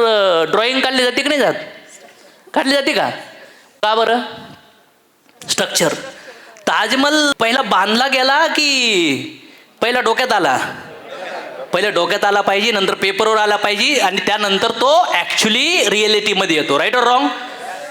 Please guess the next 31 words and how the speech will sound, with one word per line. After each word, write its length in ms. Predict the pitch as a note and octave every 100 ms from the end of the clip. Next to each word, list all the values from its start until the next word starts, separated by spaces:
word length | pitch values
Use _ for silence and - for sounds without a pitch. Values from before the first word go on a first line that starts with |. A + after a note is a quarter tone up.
| - - _ _ _ D#3
मग 460 | G#3+ G3 F#3+ A#3+
पहिली 420 | - A3 A#3 C4
स्टेप 520 | C4 - F3+ - - -
की 60 | D3+
तुम्हाला 320 | F3+ E3+ F3+
स्वप्न 340 | F3+ D#3+ E3
पाहावे 400 | D3+ D3 D3+ D3
लागतील. 360 | C#3 C#3 C#3+ C3 - - - - _ -
स्वप्न 300 | - F3 F#3+
पाहिल्याशिवाय 500 | F3+ E3 D#3+ E3+ D#3+
पर्याय, 560 | D#3 D3+ E3 A3+ E4 D#4 - - - - - - - -
आणि 180 | G3 C#4
ठरवा, 420 | - F3+ A#3+ B3 E3+
लिस्ट 300 | A#3 B3+ F#3
बनवा 380 | A3 B3 C4 G#3+ -
की 60 | -
मला 200 | G3+ G#3
हे, 220 | D#3+ G3+
हे 180 | F3 F#3+
पाहिजे, 540 | F#3+ D3 - - - - - - _ _ _ - D#3
मला 100 | E3
असं 180 | D#3+ E3
घर 180 | D#3 E3+
पाहिजे, 380 | D#3+ C#3 C3+
मला 160 | C3+ D3+
अशी 160 | D3 D#3+
गाडी 260 | D#3 D#3
पाहिजे, 520 | D#3+ D3 C3 C3 B2+
एवढ्या 240 | C#3 D#3+ D3+
अमाऊंटचं 360 | D#3 E3+ D#3+
पाहिजे, 520 | E3 D3 C#3+ C3 B2+